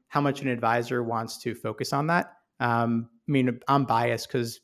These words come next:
content marketing is our, is the backbone of our business with our articles and our podcasts.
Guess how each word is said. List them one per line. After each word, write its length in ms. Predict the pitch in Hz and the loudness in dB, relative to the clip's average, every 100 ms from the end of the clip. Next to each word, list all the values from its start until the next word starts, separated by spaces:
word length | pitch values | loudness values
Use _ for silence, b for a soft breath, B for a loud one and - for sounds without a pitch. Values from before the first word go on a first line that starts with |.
| - | -8
content 340 | - 127 135 | -2 -2 -2
marketing 460 | 123 120 - 120 117 | 0 -2 0 0 0
is 160 | 113 113 | -2 0
our, 420 | 110 110 110 110 | 0 0 -2 -4
is 100 | 143 | -8
the 80 | - | -4
backbone 380 | 123 123 - 120 | 4 4 2 -4
of 100 | 110 | 0
our 120 | 113 | -2
business 480 | 117 110 117 113 - | -2 -10 -12 -14 -8
with 140 | 117 113 | -6 -2
our 140 | 113 | -2
articles 680 | 123 123 117 120 117 117 117 | -2 -2 -2 -2 -2 -2 -4
and 100 | 110 | -8
our 120 | 107 | -8
podcasts. 680 | - 117 117 - 113 113 | 0 0 2 0 0 -2